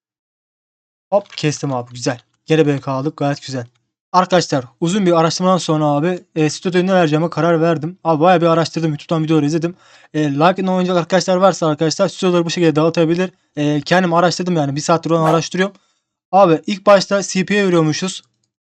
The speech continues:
Şöyle C P'ye verelim abi. Sonra arkadaşlar, e, Dex, eğer heap'iniz ve itemleriniz kötüyse heap'e verin ondan sonra. E, abi S T R Like'ın hiçbir şey yaramıyormuş, bilginiz olsun.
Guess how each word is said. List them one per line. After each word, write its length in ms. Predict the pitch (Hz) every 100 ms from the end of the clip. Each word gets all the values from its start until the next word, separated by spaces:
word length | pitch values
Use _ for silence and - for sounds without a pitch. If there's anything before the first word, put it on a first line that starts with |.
| _ -
Şöyle 280 | 190 175
C 220 | 151 170 180
P'ye 200 | 175 160
verelim 360 | 180 175 160
abi. 340 | 143 143 180 185 _ _ _ _ _
Sonra 280 | - 208 208
arkadaşlar, 560 | 185 190 180 214 202 - -
e, 300 | 160 147 160
Dex, 300 | 202 180 - -
eğer 220 | 185 208
heap'iniz 500 | 170 180 180 196 202
ve 80 | 185
itemleriniz 420 | 180 196 185 -
kötüyse 520 | 180 170 202 220 180
heap'e 420 | - 170 - 208
verin 180 | 196 160
ondan 240 | 151 151 147
sonra. 420 | 151 156 208 214 _ _ _ _ -
E, 180 | 160 165
abi 280 | 202 190
S 240 | 160 185 196
T 140 | 214
R 240 | 208 190 185
Like'ın 360 | 185 196 202
hiçbir 220 | 208 -
şey 180 | 180 196
yaramıyormuş, 440 | 180 190 170 139 165
bilginiz 400 | 175 175 160 156
olsun. 360 | 180 185 196